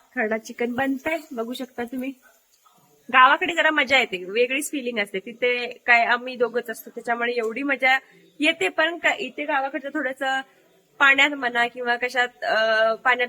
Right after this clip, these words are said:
पण फरक असतो, त्याच्यामुळे टेस्ट काही नाही घातलं तरी सुद्धा गोड लागतं इथलं. आता बघूया कसं होतंय. जे आहे साहित्य त्याच्यात सगळं, अ, बनवायचा प्रयत्न करतेय मी. हे बघा, कांदा आता भाजतोय, कांदा भाजलाय, आता त्याच्यात मसाला घालून घेऊया.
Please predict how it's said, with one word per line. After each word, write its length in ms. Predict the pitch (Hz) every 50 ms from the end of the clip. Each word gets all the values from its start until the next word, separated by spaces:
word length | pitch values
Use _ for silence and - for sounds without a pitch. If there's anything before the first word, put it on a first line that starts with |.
| 240 -
पण 120 | 247 247 254 - _ _ - - -
फरक 240 | 277 233 240 254 247
असतो, 160 | 247 - 240
त्याच्यामुळे 460 | - 247 - 254 240 247 247 247 269
टेस्ट 420 | 254 _ - 294 330 330 - -
काही 280 | 370 - 339 311 311 339
नाही 180 | 339 349 339 339
घातलं 280 | 330 262 - - 277 -
तरी 140 | 294 277 302
सुद्धा 220 | - 320 - 285
गोड 220 | 269 254 254 202 202
लागतं 260 | 190 196 - - 180
इथलं. 300 | 185 185 190 190 180 190 - _ _ _ _ -
आता 120 | 240 - 262
बघूया 420 | 233 311 262 330 339 - - 311
कसं 140 | - - 330
होतंय. 360 | 311 285 - - 226 240 277 - _ _ _ - _ - 240
जे 80 | - 285
आहे 260 | 285 277 285 285 285
साहित्य 320 | 285 330 294 285 - - 277
त्याच्यात 360 | 277 277 - 285 277 - -
सगळं, 260 | 311 262 262 262 269 269 - - - - - -
अ, 500 | - - - - 185 226 247 247 247 240
बनवायचा 440 | 233 262 262 262 254 254 240 - -
प्रयत्न 340 | - 254 240 233 240 254
करतेय 440 | 247 269 262 247 233 - 262 254 233
मी. 220 | 220 220 226 269 269 - _ _ _
हे 80 | 240 208
बघा, 200 | 214 202 220 247
कांदा 500 | 233 _ _ - 269 254 254 254 247 302
आता 160 | 302 - 349
भाजतोय, 520 | 285 294 285 285 262 - - - 294 294
कांदा 320 | 294 294 269 247 240 254 262
भाजलाय, 440 | 277 269 269 262 233 247 277 277
आता 160 | 262 233 220 226
त्याच्यात 240 | 233 233 240 240
मसाला 340 | 247 233 240 - 247 233 233
घालून 240 | 233 226 220 220 220
घेऊया. 200 | 208 214 202 214